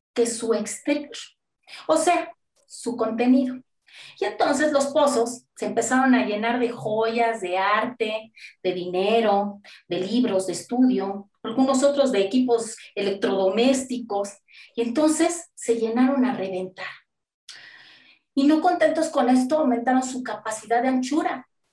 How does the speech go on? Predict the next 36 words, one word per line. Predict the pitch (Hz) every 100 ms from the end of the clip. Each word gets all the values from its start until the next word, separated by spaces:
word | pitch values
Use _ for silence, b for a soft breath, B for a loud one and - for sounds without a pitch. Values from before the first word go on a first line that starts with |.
| -
y | 254
otros, | 254 254 466 - - _ _ _ _ _
por | - 196
supuesto, | - 202 240 247 269
comenzaron | - 190 185 208 208 196
a |
imitarlos. | 180 165 - 175 - - - B B
Y | - 254
por | 262
supuesto, | 285 254 330 339 359 - _ _ _ -
empezaron | 226 208 226 233 226
a | 214
llenarse | 208 220 226 226 254
y | 208
a | 196
llenarse. | 175 131 143 - - _ _ B B B B
Pero | 349 381
un |
pequeño | 427 453 339 320 311
pozo | 254 254 254
que | 247
vivía | 214 214 240 240 233
lejano | 220 - 220 220 208
de | 196
ahí, | 202 202 202 _ _ -
donde | 214 233
se | 240 294
encontraba, | 294 311 302 254 - - - _ _ _ _ - -
del | - 208
centro | - 202 214
de | 214 233
la |
ciudad, | 240 285 254 220 - _ b b b
él | 233
solamente | 233 254 254 233 -
observaba. | 262 - 226 254 269 -